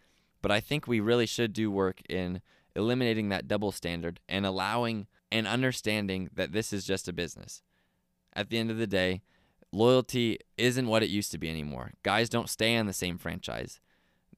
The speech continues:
Guys like Dirk and Kobe and Tim Duncan, after Dirk goes, that's, that's gonna be it. There's not, there's not much about loyalty anymore. It's about doing what's best for you. And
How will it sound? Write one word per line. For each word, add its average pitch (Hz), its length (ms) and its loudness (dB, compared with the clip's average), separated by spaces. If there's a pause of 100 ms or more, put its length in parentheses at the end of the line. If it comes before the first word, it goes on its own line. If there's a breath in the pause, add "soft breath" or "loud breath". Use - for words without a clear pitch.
(180)
Guys 107 280 4
like 110 360 2
Dirk - 380 2 (500)
and 90 140 -4
Kobe 101 500 4 (300)
and 92 140 -6
Tim 110 180 2
Duncan, 95 760 0
after 110 260 0
Dirk 123 260 0
goes, 101 300 -2 (180)
that's, 98 240 -2
that's 101 220 -2
gonna 117 180 -2
be 104 160 0
it. 110 160 0 (880)
There's 104 180 0
not, 113 220 2 (100)
there's 123 220 2
not 139 180 2
much 123 320 2
about 98 260 2
loyalty 101 380 4
anymore. 90 480 0
It's - 120 -6
about 98 300 2
doing 107 260 2
what's 95 180 0
best 90 240 -2
for 87 100 -6
you. 85 300 -2 (960)
And 104 340 0